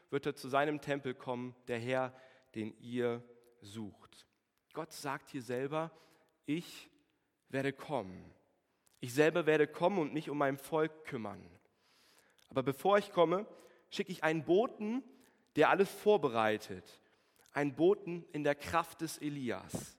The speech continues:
Elia. Und im weiteren Buch sehen wir auch, was das bedeutet. Nämlich, dass es eine Person ist, die genauso handelt wie Elia. Elia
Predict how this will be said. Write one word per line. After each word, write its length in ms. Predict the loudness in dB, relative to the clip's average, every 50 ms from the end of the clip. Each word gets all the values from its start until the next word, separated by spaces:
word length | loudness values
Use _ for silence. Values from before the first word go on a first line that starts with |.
| _ _
Elia. 440 | -6 -4 -2 0 0 -2 -2 -4 -8 -14 -20 -20 _ _ _ _ _ _ _ _ _ _ _ _ _ _ _ _ _ _ _ _ _ _ _ _ -6
Und 120 | -4 -2
im 340 | -2 -2 -4 -4 -6 -4 0
weiteren 360 | 2 2 2 0 -2 -6 -6
Buch 240 | -4 -4 -6 -6 -10 -16 _ _ _ _ _ _ _ _ _ _ _ _ _
sehen 260 | -6 -2 -2 -2 0 0
wir 120 | -2 -2
auch, 140 | -2 -2 -4
was 160 | -8 -10 -8
das 160 | -10 -10 -10
bedeutet. 720 | -10 -10 -8 -6 -4 -4 -4 -6 -8 -10 -14 -16 -16 -20 -20 _ _ _ _ _ _ _ _ _ _ _ -8
Nämlich, 340 | -6 -6 -4 -6 -8 -8 -12 _ _ _
dass 120 | -14 -14 -12
es 140 | -10 -6 -4
eine 180 | -4 -4 -4
Person 460 | -4 -6 -8 -6 -4 -4 -4 -4 -4
ist, 300 | -6 -6 -8 -8 -10 -16 -18 _ _ _ _ _ -18
die 60 | -14
genauso 440 | -8 -6 -4 -4 -4 -4 -6 -6 -6
handelt 320 | -6 -6 -6 -8 -8 -10
wie 140 | -10 -10 -10
Elia. 480 | -10 -10 -10 -10 -10 -10 -12 -14 -18 _ _ _ _ _ _ _
Elia 340 | -10 -2 2 4 4 4 2